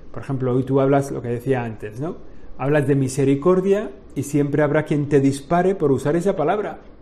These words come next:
Y si te caes en una de las dos trincheras, sea cual sea, estarás ahí enterrado para siempre, hasta el final de los tiempos. Bueno, malos tiempos.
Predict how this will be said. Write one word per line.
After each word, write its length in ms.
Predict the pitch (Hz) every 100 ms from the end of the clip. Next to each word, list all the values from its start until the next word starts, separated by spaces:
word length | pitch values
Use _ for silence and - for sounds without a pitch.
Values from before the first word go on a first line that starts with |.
| - - - - - - -
Y 80 | 147
si 140 | 147
te 180 | 131 139
caes 380 | 202 226 226 185
en 80 |
una 180 | 175 208
de 80 | 202
las 180 | 202 190
dos 220 | 196 196
trincheras, 540 | 185 175 - 226 233
sea 280 | 220 151 156
cual 220 | 151 185
sea, 400 | 180 - 233 247 - - - - -
estarás 460 | 143 - 131 143 143
ahí 280 | 151 180 196
enterrado 440 | 139 139 120 147
para 200 | 156 147
siempre, 420 | 135 131 113 - - - - - -
hasta 180 | - -
el 60 | 127
final 240 | 127 127
de 80 | 123
los 180 | 120 -
tiempos. 480 | 123 113 - - - - - - - - - -
Bueno, 380 | 165 170 143 - - - - -
malos 420 | 151 160 175 147 -
tiempos. 540 | 131 117 117 151 -